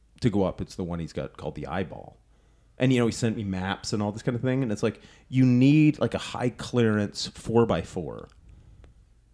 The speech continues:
to get in there. Uh, because it's, like, back logging roads and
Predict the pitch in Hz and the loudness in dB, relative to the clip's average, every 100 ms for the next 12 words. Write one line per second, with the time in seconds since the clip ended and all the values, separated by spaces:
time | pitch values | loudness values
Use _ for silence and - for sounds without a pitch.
0 | _ - - 107 123 113 107 62 - - | _ -8 -4 2 2 2 0 -4 -12 -20
1 | _ _ _ _ _ _ - - - - | _ _ _ _ _ _ -20 -20 -20 -20
2 | - 107 95 90 82 78 - - - - | -4 0 0 -2 -4 -8 -12 -18 -10 -4
3 | 113 110 101 107 - - 98 98 - 87 | -2 -2 -2 -4 -4 -4 -4 -4 -4 -2
4 | 87 92 107 101 107 110 120 117 98 87 | -2 -4 -4 -2 2 2 2 0 -4 -4
5 | 82 | -6